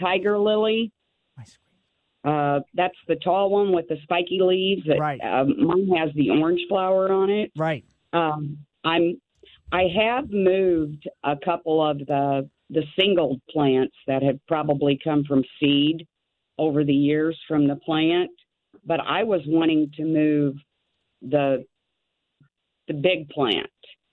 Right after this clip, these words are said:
Speaker 1: and I was wanting to know when would be a good time for me to move that plant.
Speaker 2: Is it still, the foliage still looks good on it?
Speaker 1: No, it is, uh, it is already, it's,
Speaker 2: G-, gone
Speaker 1: it's already
Speaker 2: dormant?
Speaker 1: long.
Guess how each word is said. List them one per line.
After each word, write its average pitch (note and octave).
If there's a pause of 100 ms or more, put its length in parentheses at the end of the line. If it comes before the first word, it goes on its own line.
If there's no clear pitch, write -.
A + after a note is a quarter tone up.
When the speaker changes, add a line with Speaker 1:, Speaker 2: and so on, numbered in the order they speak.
(360)
Speaker 1:
and C#3+
I D#3
was D#3
wanting D#3+
to D3+
know D3+
when D3+
would D3
be C#3+
a C#3+
good D3+
time D3
for B2
me B2+
to C3
move B2+ (300)
that B2 (500)
plant. B2 (420)
Speaker 2:
Is D#3+
it D#3+
still, G3
the F3
foliage G3
still G3+
looks G3+
good G3
on G3+
it? A3 (680)
Speaker 1:
No, D3+ (160)
it E3
is, D3 (140)
uh, B2 (100)
it E3
is E3
already, C#3+ (460)
it's, D#3
Speaker 2:
G-, - (340)
gone D#3
Speaker 1:
it's D#3
already D3
Speaker 2:
dormant? C#3
Speaker 1:
long. C#3+